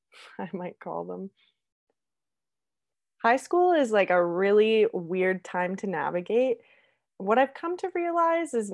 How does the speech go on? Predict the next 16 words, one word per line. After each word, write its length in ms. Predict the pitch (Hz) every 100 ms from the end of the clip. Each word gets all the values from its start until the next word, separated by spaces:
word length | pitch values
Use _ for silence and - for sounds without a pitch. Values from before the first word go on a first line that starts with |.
| -
maybe 400 | 202 196 233 320
that's 240 | 359 370
because 420 | - 359 381 370 370
you're 160 | 381
forced 840 | - - 190 185 220 - - - -
to 160 | 233 220
see 640 | - - 196 196 196 208 - _ _ _ _ _ -
people 520 | 208 196 185 175 - _
every 520 | 185 190 208 240 277
single 500 | - 208 220 220 220
day, 600 | 214 214 185 170 165 104 - _ _ _ _
and 260 | 202 196 190
not 300 | 190 247 - -
everyone 680 | 196 208 202 190 175 185 190 _ _ _ _ -
gets 300 | 165 - 185
along. 520 | 196 254 254 156